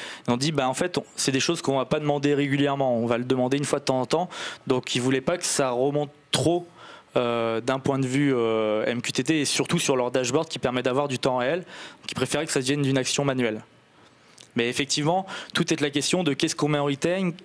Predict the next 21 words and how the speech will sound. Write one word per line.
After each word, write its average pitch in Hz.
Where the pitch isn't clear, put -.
qu'est-ce 156
qu'on -
fait 165
en, 139
euh, 117
asyn-, 127
en 123
asynchrone 120
pur 151
de 139
j'envoie 127
une 135
action, 147
je 117
reçois 127
une 135
callback. 123
De 135
la 143
même 147
façon, 175